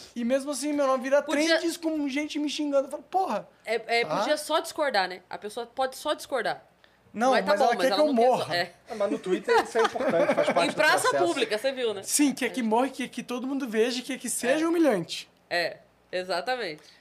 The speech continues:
Speaker 1: Mas é tipo, por isso que eu
Speaker 2: Pela democracia.
Speaker 1: E aí, tipo, como que eu vou deixar de falar qualquer coisa? Se o resultado de eu ficar quieto é as pessoas ma-, me fuderem, então eu vou me fuder falando alguma coisa,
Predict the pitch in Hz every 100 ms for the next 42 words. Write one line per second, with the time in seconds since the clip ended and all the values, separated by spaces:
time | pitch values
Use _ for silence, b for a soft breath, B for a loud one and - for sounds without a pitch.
0 | b _ - 226 262 302 302 320 330 330
1 | 277 302 311 311 359 302 240 240 247 247
2 | 240 - 185 - 311 330 330 - 285 -
3 | 370 339 359 330 277 294 - 277 277 -
4 | 247 233 233 226 220 214 208 170 131 135
5 | _ b b b b - - 285 294 311
6 | 302 - 311 302 269 294 - - 262 262
7 | 240 196 165 - 127 - b b b _
8 | - 226 226 247 - 254 220 226 220 -
9 | 202 208 208 - - - 202 208 226 -
10 | 170 240 311 247 185 143 b b b b
11 | b _ - - 302 311 320 330 302 302
12 | 311 311 330 370 415 - - 294 262